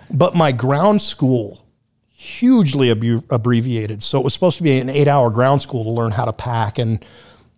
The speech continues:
learning the structure of, you know, how to jump and how to pack and how to fly and all that shit and body positions. And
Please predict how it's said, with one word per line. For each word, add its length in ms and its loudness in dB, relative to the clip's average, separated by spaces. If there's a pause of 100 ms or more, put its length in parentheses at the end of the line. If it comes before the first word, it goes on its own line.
(540)
learning 300 4
the 60 2
structure 560 -2
of, 200 -4
you 100 2
know, 300 0
how 160 -2
to 100 2
jump 380 0
and 100 -4
how 140 -4
to 80 -4
pack 380 -2
and 100 -6
how 160 -2
to 80 0
fly 400 0
and 120 -2
all 140 -2
that 160 -6
shit 240 -8
and 80 -6
body 220 -2
positions. 560 -6
And 160 -6